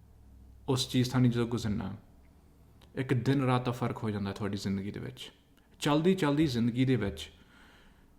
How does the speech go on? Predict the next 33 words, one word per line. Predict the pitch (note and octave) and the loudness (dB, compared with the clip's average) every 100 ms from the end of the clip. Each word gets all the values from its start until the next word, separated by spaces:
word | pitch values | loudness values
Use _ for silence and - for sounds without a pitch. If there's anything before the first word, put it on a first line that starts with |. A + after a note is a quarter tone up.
| - - | -14 -6
ਇੱਕਦਮ | B2+ - - A#2 B2+ C#3+ E3 - | -6 -6 -12 -4 0 2 0 2
ਇੰਨੇ | C3 C#3 C#3 D3 D#3 | 2 2 2 0 0
ਬੜੇ | C3+ A#2 A2 | -2 0 2
ਮੋੜ | A2+ A2 A2 G#2+ | 2 2 0 0
ਆਉਂਦੇ | G#2 G2 | -2 -2
ਨੇ | F#2+ B2 B2+ - - - | -2 -4 -8 -20 -18 -4
ਜੋ | B2 | -2
ਕਿ | A#2 - - - - - _ - - _ _ - - | -2 -6 -14 -20 -20 -20 _ -20 -20 _ _ -16 -10
ਆਪਾਂ | B2+ C3 | -4 -4
ਕਦੇ | B2+ C3 B2+ | 0 2 4
ਵੀ | B2+ A#2+ | 4 2
ਰੈਡੀ | A2+ A2+ | 2 2
ਨਹੀਂ | A2+ G#2 | 2 0
ਹੁੰਦੇ | G#2 F#2+ | -2 -4
ਹੈਗੇ | F#2 G2+ | -8 -8
ਉਹਨਾਂ | G2+ F#2+ | -8 -8
ਚੀਜ਼ਾਂ | - - - | -12 -12 -12
ਦੇ | - | -12
ਲਈ। | - - _ _ _ _ _ - _ _ _ - - - - - - - - C3 | -14 -16 _ _ _ _ _ -20 _ _ _ -20 -20 -20 -20 -20 -20 -20 -2 2
And | C3+ | 4
ਇਹ | C3+ D#3 - - - - - | 4 4 2 -6 -20 -8 2
ਕਿੰਨੇ | B2+ B2 | 6 6
ਚਿਰ | B2+ C#3 | 6 2
ਦਾ | C3+ | 2
ਸਮਾਂ | C3 A2 G#2+ | 0 2 2
ਹੁੰਦਾ, | A2 A2 A2+ B2 - - - | 2 0 0 -6 -14 -20 -2
ਕਦੋਂ | C3 C#3+ F3+ | 2 4 4
ਸ਼ੁਰੂ | - D3+ D3+ | 2 2 4
ਹੁੰਦਾ, | A2+ F#2 - - - - - - - - - | 2 0 -4 -8 -16 -20 -20 -20 -20 -18 -2
ਇਹਦੇ | C3 C3 | 0 0
ਕੀ | B2+ D3+ | 0 0
ਸਾਈਨਸ | - A#2+ G2 F#2 | 2 2 2 -2
ਨੇ? | A2 | -6